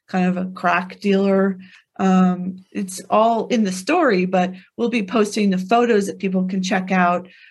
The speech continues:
Um, and as well, you know, if people wanna hire us to do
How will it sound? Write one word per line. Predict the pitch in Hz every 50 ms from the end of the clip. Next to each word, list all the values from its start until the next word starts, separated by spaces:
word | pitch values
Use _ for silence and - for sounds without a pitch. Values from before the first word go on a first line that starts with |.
| _ _ _ _ -
Um, | 208 196 190 190 185 185
and | 185 208 214 214
as | 208 196 196
well, | 190 208 233 254 240 226 208 202 -
you | - 214
know, | 202 202 190
if | 190 185 185
people | 185 240 208 185 240 233
wanna | 226 220 214 202 190 180
hire | 185 190 196 208 208 202 196 190
us | 185 185 185 185
to | - 208 190
do | 185 190 190 190 185 180 180 185